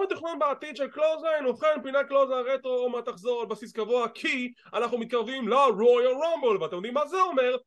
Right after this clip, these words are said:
אנחנו נסקר מהדורות קלאסיות של האירוע המלכותי, The Royal Rumble.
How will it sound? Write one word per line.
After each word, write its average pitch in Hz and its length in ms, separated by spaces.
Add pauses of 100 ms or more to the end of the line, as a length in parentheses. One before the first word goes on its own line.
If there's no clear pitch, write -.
(200)
אנחנו 196 220
נסקר 220 400
מהדורות 247 520
קלאסיות 254 540
של 262 180
האירוע 208 360
המלכותי, 311 580 (300)
The 180 40
Royal 202 440
Rumble. 143 280